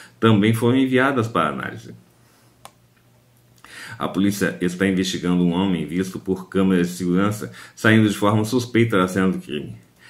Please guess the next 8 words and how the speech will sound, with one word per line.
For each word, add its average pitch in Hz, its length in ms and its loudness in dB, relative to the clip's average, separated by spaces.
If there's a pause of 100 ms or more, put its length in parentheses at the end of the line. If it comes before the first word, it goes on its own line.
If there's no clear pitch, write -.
(160)
Ela 113 300 8
é 117 160 6
casada 120 500 4
com 117 100 0
um 113 40 6
empresário. 98 640 4 (320)
Há 180 180 6
suspeita 110 640 0